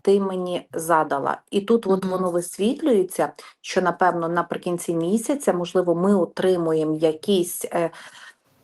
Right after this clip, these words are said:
Speaker 1: м, е, якісь, якусь згоду цих, е, таємних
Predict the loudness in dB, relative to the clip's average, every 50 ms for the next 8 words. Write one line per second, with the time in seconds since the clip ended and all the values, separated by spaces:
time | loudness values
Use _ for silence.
0 | -4 -2 0 2 2 0 -2 -4 -8 -8 -6 -4 -4 -4 -2 -2 -2 -2 -2 -2
1 | -4 -4 -6 _ _ _ _ _ _ -6 -2 0 2 4 2 2 2 -2 -2 0
2 | 2 2 2 0 -4 -8 -12 -14 _ _ _ _ _ _ 0 0 2 2 2 0
3 | -2 -2 -2 -4 -8 -8 -6 -4 -4 -2 -2 -2 -2 0 0 2 4 4 6 6
4 | 4 4 2 -2 -4 -6 -6 -8 _ _ _ _ _ _ _ -16 -14 -4 0 2
5 | 2 2 2 -2 -4 -8 -12 -12 -12 -8 -6 -4 -2 -2 -4 -6 _ _ _ 0
6 | 2 2 2 0 -2 -2 2 2 4 4 4 4 4 4 2 0 -4 -8 -12 -16